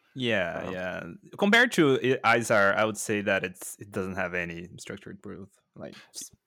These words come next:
Speaker 1: it doesn't, doesn't compare, really.
Speaker 2: Well, I, I, Izar is, like, a, is a whole framework, I think, is
Speaker 1: Yeah,
Speaker 2: the thing. I
Speaker 1: exactly.
Speaker 2: think C-, Co-, uh, Coq has various extensions, but nothing that's like this, this is the sort of unified structured reasoning, uh, tool. So Mizar,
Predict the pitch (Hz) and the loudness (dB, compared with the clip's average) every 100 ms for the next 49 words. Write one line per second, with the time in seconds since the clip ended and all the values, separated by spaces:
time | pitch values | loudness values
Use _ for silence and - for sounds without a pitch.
0 | _ _ - 131 131 117 - 110 147 127 | _ _ -8 -4 -2 -4 -8 -2 0 0
1 | 95 85 - 87 90 98 95 92 95 - | -4 -12 -12 -12 -10 -10 -10 -10 -12 -14
2 | _ _ _ 143 156 170 170 - 175 143 | _ _ _ 6 8 6 0 6 6 10
3 | 139 123 117 110 104 110 113 - - 113 | 10 10 8 4 4 4 4 4 4 2
4 | 95 - 98 87 - - - - 123 120 | 0 -4 -6 -6 -12 -14 -14 -4 2 4
5 | 110 110 110 107 123 120 85 - - - | 4 4 4 4 0 -2 -10 -10 -8 -8
6 | _ 180 170 143 151 156 147 117 120 113 | _ 2 2 2 2 4 4 6 8 8
7 | - - 110 98 98 98 - 104 98 98 | 4 0 0 0 -6 -8 -6 -2 0 -2
8 | 104 101 107 - 107 - - - - _ | -8 -6 -8 -6 -4 -2 -4 -8 -20 _
9 | 120 113 101 98 101 - 98 98 101 95 | -14 -10 -10 -10 -10 -10 -10 -8 -8 -8
10 | - 101 98 95 _ _ _ - 110 - | -6 -4 -4 -6 _ _ _ -2 0 0
11 | 104 101 95 95 85 90 - _ _ _ | -8 -8 -10 -10 -12 -16 -18 _ _ _
12 | _ _ _ - - - - 95 - - | _ _ _ -10 -10 -8 -12 -10 -14 -18
13 | _ - 110 143 165 135 113 104 95 | _ -2 4 6 8 10 10 8 6